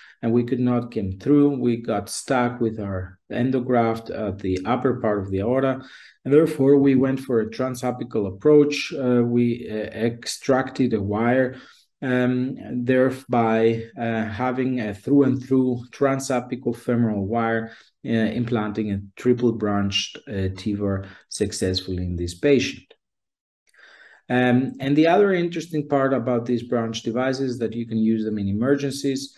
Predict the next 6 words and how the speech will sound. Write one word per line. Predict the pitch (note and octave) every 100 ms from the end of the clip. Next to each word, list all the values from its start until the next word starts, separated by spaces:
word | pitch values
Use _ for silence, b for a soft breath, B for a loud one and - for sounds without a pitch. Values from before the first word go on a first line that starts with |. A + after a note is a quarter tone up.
| B B -
Um, | B2 B2 B2 A#2+ B2 A#2+
um, | A#2+ A#2 A#2 A2+ A2+ A2+
again, | B2 C3 B2+ C3 C3+ C3+
uh, | - A2+ A2+ A2+ A2 A2 G#2+
this, | A#2+ B2+ - -
uh, | - A2+ A2 G#2+ G#2+ G2